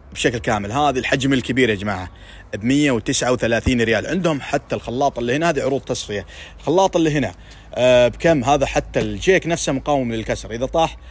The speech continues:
آه، مقاوم، بتسعة وسبعين ريال مع فرامة أو مع طاحونة. خلاط غريبة شوي، يمكن حتى أنتوا أول مرة يمر عليكم.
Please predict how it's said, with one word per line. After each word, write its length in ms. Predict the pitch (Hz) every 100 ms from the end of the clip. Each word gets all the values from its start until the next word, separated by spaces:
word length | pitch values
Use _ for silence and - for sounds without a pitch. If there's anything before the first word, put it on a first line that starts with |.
| - -
آه، 320 | 110 117 110
مقاوم، 520 | 107 107 123 107 98 101
بتسعة 500 | - - 175 - 143
وسبعين 440 | 139 113 139 156
ريال 340 | 131 147 160
مع 160 | 160 170
فرامة 640 | - 139 151 175 185 196 - - -
أو 80 | 139
مع 180 | 143
طاحونة. 420 | 135 120 113 95 85 - -
خلاط 340 | 135 139 180 139
غريبة 280 | 139 123
شوي، 300 | 98 - 95 - _ _ -
يمكن 200 | - 185
حتى 340 | 196 185 165
أنتوا 260 | 156 - 131
أول 200 | 143 135
مرة 200 | 135 117
يمر 180 | 110 101
عليكم. 360 | 101 92 -